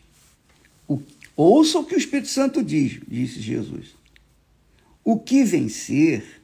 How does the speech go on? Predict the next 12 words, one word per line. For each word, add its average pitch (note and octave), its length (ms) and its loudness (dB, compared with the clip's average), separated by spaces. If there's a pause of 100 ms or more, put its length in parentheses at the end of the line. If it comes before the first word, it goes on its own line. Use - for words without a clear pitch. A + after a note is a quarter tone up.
(760)
não C#4 760 8 (260)
receberá F3 1120 0 (280)
o G#3+ 120 4
dano E3+ 720 4 (300)
da D3+ 240 -2
segunda C#3 680 -4
morte." G#2+ 500 -8 (500)
O C4 120 2
dano D4 400 6
da E3 160 0
segunda C3 560 -2
morte - 600 -6